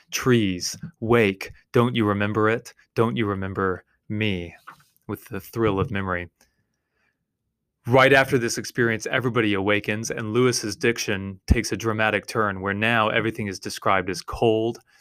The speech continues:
and cheerless, gray twilight, and everything, quote, "damp and dirty." Uh, the trees were thick and they could see no more than a few yards in any direction.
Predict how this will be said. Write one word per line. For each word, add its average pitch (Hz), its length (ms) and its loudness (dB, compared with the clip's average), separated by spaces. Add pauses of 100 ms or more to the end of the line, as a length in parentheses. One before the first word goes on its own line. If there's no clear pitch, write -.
(200)
and 95 180 -8
cheerless, 117 720 0 (360)
gray 113 400 4
twilight, 107 720 2
and 98 160 -8
everything, 110 560 -2 (160)
quote, 110 380 0
"damp 107 340 0
and 98 160 -6
dirty." 113 480 -2 (640)
Uh, 101 140 0
the 104 120 -4
trees 135 440 4
were 113 120 0
thick 135 360 0
and 117 100 -4
they 110 80 0
could 107 200 -6
see 131 320 0
no 117 220 -2
more 113 360 0
than 107 160 -6
a 95 60 -6
few 120 280 -6
yards 107 480 2
in 104 120 -4
any 113 260 -2
direction. 101 640 -2